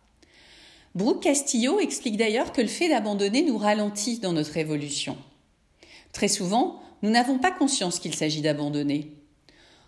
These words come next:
Nous nous trouvons des excuses, des justifications. Et nous éprouvons un sentiment de soulagement sur le moment. Mais ce soulagement est éphémère et ne nous aide pas à grandir.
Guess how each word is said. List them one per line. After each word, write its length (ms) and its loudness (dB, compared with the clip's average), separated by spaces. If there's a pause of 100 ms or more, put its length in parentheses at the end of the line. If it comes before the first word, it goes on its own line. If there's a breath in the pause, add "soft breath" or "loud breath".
(160 soft breath)
Nous 120 4
nous 100 4
trouvons 300 -2
des 200 0
excuses, 580 -4 (300)
des 120 -4
justifications. 1000 -4 (1200 loud breath)
Et 100 2
nous 180 4
éprouvons 420 2
un 80 4
sentiment 480 0
de 100 2
soulagement 640 0
sur 200 -4
le 100 0
moment. 520 -4 (1200 soft breath)
Mais 80 -4
ce 120 0
soulagement 540 2
est 180 -2
éphémère 720 -4 (500)
et 60 -2
ne 120 2
nous 200 0
aide 180 -2
pas 120 2
à 100 2
grandir. 460 -4